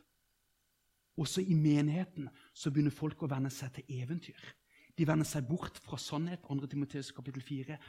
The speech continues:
vender seg bort ifra sannheten og vender seg til eventyr. Det som klør i øret, er det som blir forkynt. Dette sier Paulus til Timoteus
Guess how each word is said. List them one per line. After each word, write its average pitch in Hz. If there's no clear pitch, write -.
vender 156
seg 139
bort 156
ifra 156
sannheten 156
og 131
vender 135
seg 135
til 127
eventyr. 160
Det 180
som 180
klør 165
i 196
øret, 143
er -
det 123
som 151
blir 147
forkynt. -
Dette -
sier 147
Paulus 143
til 135
Timoteus 135